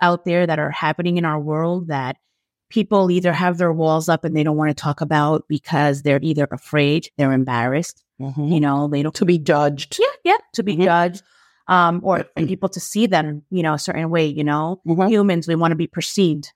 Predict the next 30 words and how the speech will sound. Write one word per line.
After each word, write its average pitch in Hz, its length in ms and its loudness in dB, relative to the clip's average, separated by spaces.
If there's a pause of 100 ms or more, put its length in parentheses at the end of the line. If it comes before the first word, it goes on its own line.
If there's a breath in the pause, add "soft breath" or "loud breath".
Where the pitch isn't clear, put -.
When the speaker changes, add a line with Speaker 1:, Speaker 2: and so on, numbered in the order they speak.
Speaker 1:
a 170 60 -10
certain 156 380 -2
way. 135 260 0
So 147 560 -2 (480)
I, 175 600 2
I, 170 200 0
I 185 60 -2
remember 190 280 2
talking 240 360 0
to 214 100 -2
you 185 40 2
about 156 280 -2
this 160 160 -12
and 156 100 -6
saying, 196 240 0
"You 196 60 0
know 190 100 0
what? 190 300 0 (100)
I 190 300 0
wanna 208 320 0
put - 200 -8
myself 147 360 -6
out 139 180 -4
there. 135 180 -2
You - 140 -4
know, 151 140 0
I 170 160 0
wanna 196 220 0
be 185 180 2
able 180 180 0